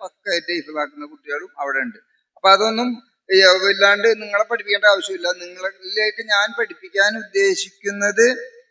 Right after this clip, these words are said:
എങ്ങനെ ഇതിന്റെ സാരം മനസ്സിലാക്കാന്നാണ്. അതിന് പഠിപ്പിക്കാം, അതിന് എളുപ്പമായത്. ഹിഫ്ള് പഠിപ്പിക്കൽ എളുപ്പമാണ്. അപ്പൊ രണ്ട് കാര്യത്തിൽ മഹാറത്ത് ഉണ്ടാവണം.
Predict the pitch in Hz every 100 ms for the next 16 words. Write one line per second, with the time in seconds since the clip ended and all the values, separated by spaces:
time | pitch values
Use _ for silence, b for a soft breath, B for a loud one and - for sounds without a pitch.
0 | _ 180 190 202 220 226 233 240 240 226
1 | 226 208 - 190 202 214 233 247 202 -
2 | 233 277 269 226 _ _ _ _ _ _
3 | _ _ _ _ _ - 190 226 175 127
4 | - 120 - _ - 165 208 202 151 -
5 | 123 113 98 _ _ b _ - 190 226
6 | 262 277 226 226 214 214 190 170 139 _
7 | _ - - 233 233 254 269 277 240 208
8 | 208 220 220 175 180 170 185 175 156 143
9 | 135